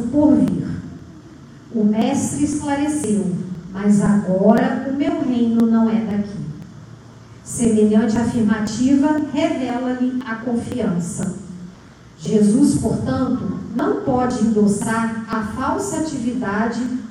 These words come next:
dos operários em desalento. N-, tão só porque a sombra se faz mais densa em torno de problemas transitórios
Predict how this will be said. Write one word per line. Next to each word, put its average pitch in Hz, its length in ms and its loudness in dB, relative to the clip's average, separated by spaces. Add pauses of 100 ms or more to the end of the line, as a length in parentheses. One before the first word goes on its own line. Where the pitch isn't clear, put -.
dos 285 180 4
operários 240 840 0
em 226 120 4
desalento. 208 760 2 (2000)
N-, 208 540 0
tão 285 260 2
só 233 460 4
porque 233 400 0
a 202 120 2
sombra 320 600 0
se - 220 -2
faz 214 400 -2
mais 202 300 0
densa 254 600 0
em 392 160 -6
torno 247 340 2
de 247 160 2
problemas 208 600 4
transitórios 214 1080 2